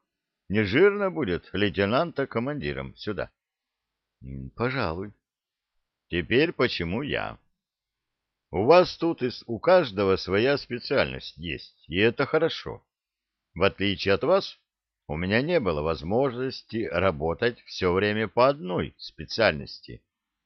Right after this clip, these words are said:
Вот в результате и пришлось учиться многому.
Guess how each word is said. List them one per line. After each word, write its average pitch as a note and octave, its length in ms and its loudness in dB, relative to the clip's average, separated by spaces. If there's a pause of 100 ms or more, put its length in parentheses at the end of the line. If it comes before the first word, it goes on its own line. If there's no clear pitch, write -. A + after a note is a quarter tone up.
(440)
Вот G2 240 4
в G2 40 2
результате G2 720 2
и F2+ 40 2
пришлось F2 580 -2
учиться A2 540 -6
многому. C#2+ 720 -4